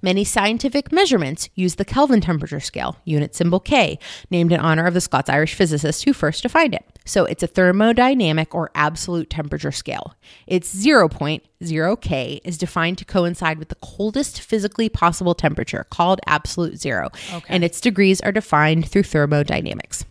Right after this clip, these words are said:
Speaker 1: Theoretically, the coldest a system can be is when its temperature is absolute zero,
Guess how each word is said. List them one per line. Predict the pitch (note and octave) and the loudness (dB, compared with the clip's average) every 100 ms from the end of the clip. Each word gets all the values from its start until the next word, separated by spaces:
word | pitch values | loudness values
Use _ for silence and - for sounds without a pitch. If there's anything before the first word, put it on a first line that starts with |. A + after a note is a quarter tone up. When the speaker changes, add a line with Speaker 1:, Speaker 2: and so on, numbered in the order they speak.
| _ - - - - - - | _ -20 -20 -20 -20 -20 -2
Speaker 1:
Theoretically, | F#3 D4+ E4 D4 - F3 | 2 4 4 4 2 -4
the | C#3 | -4
coldest | - - A#3+ D4 - | -6 -2 -2 -2 -6
a | C#4 | -6
system | B3 - A3 | -6 -4 -4
can | G#3+ A#3+ G#3 | -2 -2 2
be | C4+ C4 G3 D#3 | 4 4 4 0
is | - - | -2 -2
when | F#3 F3+ | -2 -4
its | - | -2
temperature | A3 G#3 - G#3 | -4 -2 -2 -2
is | E3 | 2
absolute | D3 D3 F#3 E3+ | 0 0 -4 -2
zero, | A#3+ A3 C#3 | 4 4 4